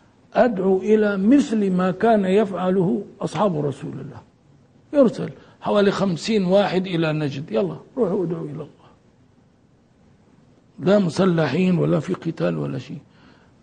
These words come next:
"كلموا الناس عن الإسلام، حببوا إليهم دين الله عز وجل"، يذهبوا. طيب، هذا ما أفتقده اليوم. نعم، أما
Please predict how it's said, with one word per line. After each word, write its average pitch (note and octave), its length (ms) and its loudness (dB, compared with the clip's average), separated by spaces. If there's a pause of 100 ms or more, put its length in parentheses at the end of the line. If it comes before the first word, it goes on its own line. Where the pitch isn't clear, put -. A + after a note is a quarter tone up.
(480)
"كلموا A#3+ 380 4
الناس G3 280 0
عن E3 200 -2
الإسلام، D3+ 600 -6
حببوا A3+ 520 0
إليهم E3+ 420 0
دين D3+ 200 -2
الله C#3 440 -4
عز C3 260 -10
وجل"، B2 460 -10 (1080)
يذهبوا. A3+ 480 -8 (420)
طيب، F3+ 140 -16 (500)
هذا A#3+ 720 2
ما G#3 320 0
أفتقده F3 840 -2
اليوم. D#3 540 2 (800)
نعم، B2 240 -8 (560)
أما G#3 320 0